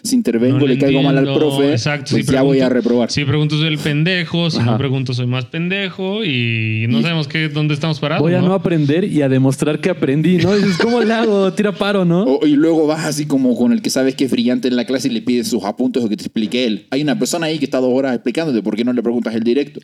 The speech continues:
Speaker 2: Claro.
Speaker 1: Entonces el profesor tiene que generar el clima.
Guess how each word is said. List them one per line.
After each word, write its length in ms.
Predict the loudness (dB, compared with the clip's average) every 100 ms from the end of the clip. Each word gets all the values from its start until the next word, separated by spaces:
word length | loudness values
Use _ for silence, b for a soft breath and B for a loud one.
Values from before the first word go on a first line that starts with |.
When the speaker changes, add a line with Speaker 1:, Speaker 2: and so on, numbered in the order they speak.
| -16 -6
Speaker 2:
Claro. 220 | -2 0
Speaker 1:
Entonces 280 | 0 -2 -2
el 60 |
profesor 420 | -2 -2 -2 -2
tiene 220 | -2 -4 -4
que 80 |
generar 300 | -2 0 0
el 140 | -4 -6
clima. 360 | -4 -4 -6